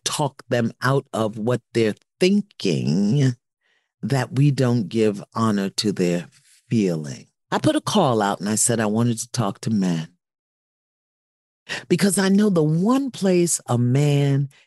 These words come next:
is willing to be vulnerable and share his heart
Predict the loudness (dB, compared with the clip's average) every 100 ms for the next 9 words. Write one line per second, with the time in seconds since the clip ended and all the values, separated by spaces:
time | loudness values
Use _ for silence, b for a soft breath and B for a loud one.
0 | -4 -2 0 0 2 2 2 0 -2 -2
1 | -4 -6 -6 0 2 2 0 0 -2 -2
2 | -4 -8 _ b b b -2 0 0 0
3 | 2 2 0 0 -2 -2 0 -4